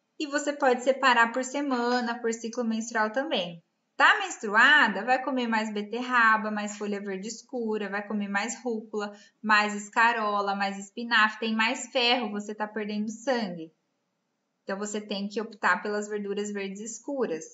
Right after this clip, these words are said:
Tá na semana ovulatória, você vai pras mais claras, você reduz um pouco os antioxidantes. Mel, o mel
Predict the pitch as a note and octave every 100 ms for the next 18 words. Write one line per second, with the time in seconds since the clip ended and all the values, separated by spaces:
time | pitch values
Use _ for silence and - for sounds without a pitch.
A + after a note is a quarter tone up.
0 | - _ _ _ _ _ _ - - C4+
1 | F4+ F#4+ E4 C#4+ A#3+ A#3 F#3+ F#3 - C4
2 | C4 A#3+ A#3+ B3+ B3 A#3+ A#3+ A#3+ A3+ B3
3 | - - A#3 A3 G#3+ G#3 G#3 G#3 G#3 A#3
4 | G#3+ G3+ A3 A3+ A3+ A3+ A3 A3 A3 A3
5 | A3+ - A3 G#3 G#3+ G#3 G#3 - - _
6 | - A#3+ A#3+ A#3+ C#4 D4 G#3 F3 F#3 -
7 | D#4+ F#4+ C#4+ G#3+ A3 C4+ C4+ F3+ -